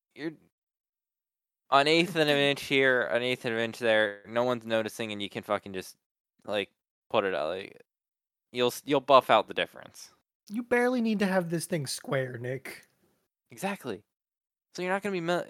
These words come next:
Speaker 1: measuring it in millimeters, now are you? Fuck, no, you don't. Again, an eighth of an inch here, an eighth of an inch there, and no one's gonna know the difference.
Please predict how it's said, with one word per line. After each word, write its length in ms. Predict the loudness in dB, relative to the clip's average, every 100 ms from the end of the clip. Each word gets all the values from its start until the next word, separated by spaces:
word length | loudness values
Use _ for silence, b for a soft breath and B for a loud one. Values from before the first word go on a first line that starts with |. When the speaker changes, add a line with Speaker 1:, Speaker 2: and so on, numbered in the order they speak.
| -4
Speaker 1:
measuring 380 | -2 0 -2 -4
it 60 |
in 60 | -2
millimeters, 540 | -2 -2 -4 -6 -8 -2
now 160 | 2
are 220 | 4 4 2
you? 140 | -4 -10 _ -4
Fuck, 200 | -4 -4 _
no, 260 | -2 -2 -4 _ _
you 60 | -2
don't. 240 | -2 -2 -8 _ _ _ _ _ _ _ _ _ _
Again, 260 | -6 -4 -4 _ _ -8
an 100 | -2
eighth 220 | -2 -2
of 80 | -4
an 100 | -4
inch 140 | -4
here, 200 | -4 -4
an 100 | -4
eighth 180 | -6 -8
of 60 | -10
an 80 | -12
inch 120 | -4
there, 200 | -2 -2
and 100 | -2
no 100 | -2
one's 160 | -2 -4
gonna 160 | -6
know 160 | -4 -6
the 60 | -6
difference. 440 | -8 -12 -16 -18